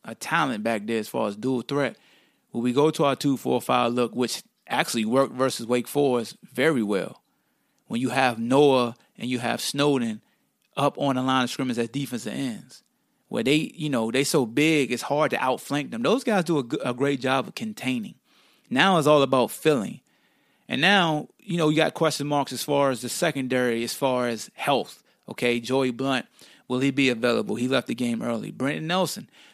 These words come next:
will he be available? He left the game early. Devontae Cross, will he be available? So those are the question marks. Brendan Armstrong on offense, will he be available?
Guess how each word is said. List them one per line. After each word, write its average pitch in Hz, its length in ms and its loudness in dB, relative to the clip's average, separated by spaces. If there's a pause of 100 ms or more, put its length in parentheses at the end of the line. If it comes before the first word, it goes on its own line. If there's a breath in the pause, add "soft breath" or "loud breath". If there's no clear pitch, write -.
will 120 140 -4
he 131 160 -2
be 135 160 2
available? 110 460 -4
He - 120 -6
left 131 220 -2
the 117 60 -6
game 113 280 -6
early. 113 380 -6 (320 soft breath)
Devontae 120 480 -2
Cross, 147 580 0
will 113 120 -8
he 117 140 -6
be 147 140 0
available? 110 560 -2
So 117 320 -4 (380 soft breath)
those 151 240 4
are 156 60 4
the 147 80 2
question 147 420 0
marks. 107 400 -8
Brendan 147 480 -4
Armstrong 151 560 -2
on 170 280 0
offense, 127 380 -4 (100)
will 123 120 -4
he 147 140 -6
be 139 180 0
available? 113 520 -2